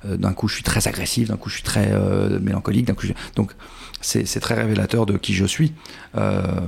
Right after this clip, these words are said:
c'est, c'est, c'est sûr. Euh, euh, quand, euh,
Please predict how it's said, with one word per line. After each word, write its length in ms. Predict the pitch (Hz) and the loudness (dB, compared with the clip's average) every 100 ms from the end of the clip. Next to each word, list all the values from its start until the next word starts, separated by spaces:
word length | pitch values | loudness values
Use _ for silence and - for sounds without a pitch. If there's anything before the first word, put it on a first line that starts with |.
| 87 87 90 | -4 -6 -6
c'est, 180 | 101 | -6
c'est, 160 | 82 92 | -4 -4
c'est 180 | - 104 | -2 0
sûr. 300 | - 165 90 73 82 - | 2 2 2 -4 -6 -6
Euh, 260 | 92 87 85 - - - - - - | -4 -6 -8 -14 -20 -20 -20 -18 -10
euh, 120 | 98 - | -8 -2
quand, 280 | 110 - | -2 -2
euh, 340 | 101 87 95 | -4 -4 -4